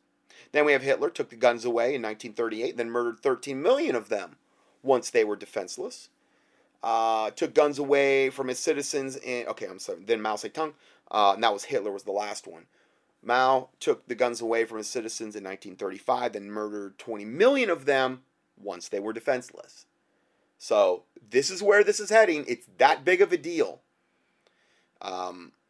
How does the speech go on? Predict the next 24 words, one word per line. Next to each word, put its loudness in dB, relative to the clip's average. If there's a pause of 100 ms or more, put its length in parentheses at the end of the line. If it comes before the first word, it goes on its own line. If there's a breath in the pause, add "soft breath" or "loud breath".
(160)
what 4
we're 2
talking 4
about -6
here. -12
This -4
isn't -4
something 2
just, 0
just, -2
oh, 6
it's 0
kinda -2
trivial 2
and -2
it -6
really -4
doesn't -4
matter. -4 (920)
No, -4
this -14
is -12
life -2
or -18